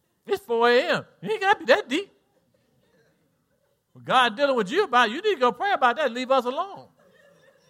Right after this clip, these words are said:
I even told one in prayer while I say, "See, sometimes God give you something for you to pray about,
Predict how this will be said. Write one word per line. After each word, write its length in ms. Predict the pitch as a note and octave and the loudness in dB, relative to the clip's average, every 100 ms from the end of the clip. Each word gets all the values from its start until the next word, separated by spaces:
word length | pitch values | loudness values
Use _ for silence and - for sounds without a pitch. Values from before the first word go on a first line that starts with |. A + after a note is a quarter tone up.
| _ _ _ _ | _ _ _ _
I 200 | - B3+ | 0 0
even 120 | D#4+ C4 | 0 0
told 300 | C#4 C4+ C4 | 4 4 4
one 160 | D#4+ | 2
in 60 | C#4 | 2
prayer 200 | C4 C4 | 0 2
while 160 | B3+ | 4
I 40 | A#3 | 2
say, 160 | A#3+ | 0
"See, 140 | A#3 A#3+ | -4 -6
sometimes 480 | B3 C#4+ B3+ A3 G3+ | -10 -8 -6 -6 -4
God 300 | A#3 A#3+ F#3 | -2 -2 -4
give 120 | D4 | -10
you 120 | C4 | -10
something 260 | G#3+ A3 G3 | -8 -10 -8
for 100 | G#3+ | -10
you 180 | A#3+ | -8
to 80 | E4 | -8
pray 220 | - A3 | -8 -6
about, 320 | G#3 G#3 A3+ | -2 0 -2